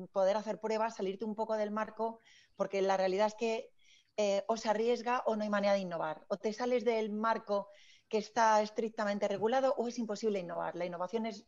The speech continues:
rupturista. Entonces, eh, pues yo creo que estamos de acuerdo todos en eso y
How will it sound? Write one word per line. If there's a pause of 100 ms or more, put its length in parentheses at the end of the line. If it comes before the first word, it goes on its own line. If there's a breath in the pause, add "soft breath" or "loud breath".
(100)
rupturista.
Entonces, (520 soft breath)
eh,
pues
yo
creo
que
estamos
de
acuerdo
todos
en
eso
y